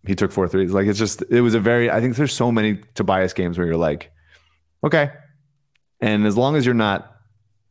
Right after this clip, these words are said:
dying with, wh-, while watching, I don't mind the, like, quiet Tobias games. He's like, "Okay, he got sixteen and nine. He moved the ball pretty well. There weren't any p-,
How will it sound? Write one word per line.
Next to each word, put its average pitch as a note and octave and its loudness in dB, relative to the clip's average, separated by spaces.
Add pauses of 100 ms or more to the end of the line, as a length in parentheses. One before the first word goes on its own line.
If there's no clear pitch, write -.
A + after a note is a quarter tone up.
(720)
dying G#2 -2 (560)
with, - -2 (760)
wh-, - -2
while A#2+ 2
watching, C#3+ 0 (1160)
I C3 2
don't D#3+ 0
mind A#2+ 0
the, G#2 0
like, F2+ 0
quiet E2+ 0
Tobias C2+ -2
games. D#2 -4
He's F#2+ 0
like, G2+ -4
"Okay, G#3 2
he F#3 0
got D#3+ 2
sixteen C#3+ -2
and A#2 2
nine. G2+ -2 (260)
He A2 -2
moved A2 2
the G2 0
ball F#2+ 2
pretty G2 -2
well. F#2 0
There G2+ 2
weren't G#2 2
any F#2+ 0
p-, - -8